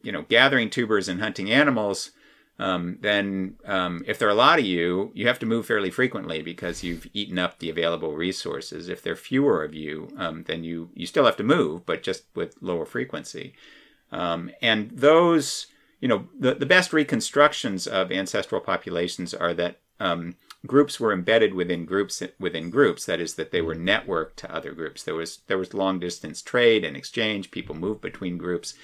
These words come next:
So disease could conceivably move between small groups, but the total populations were fairly small,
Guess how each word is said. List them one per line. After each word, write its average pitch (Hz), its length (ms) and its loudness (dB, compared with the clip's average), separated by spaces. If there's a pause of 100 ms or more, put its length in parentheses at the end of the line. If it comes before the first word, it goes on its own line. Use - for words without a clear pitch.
(280)
So - 160 0
disease 120 400 2
could 160 320 0
conceivably 113 600 -4
move 113 520 2
between 92 640 -4
small 85 380 -2
groups, 92 340 0
but - 200 -4
the 147 60 0
total 151 280 2
populations 107 680 -2
were 95 80 -4
fairly 87 320 -2
small, 117 580 0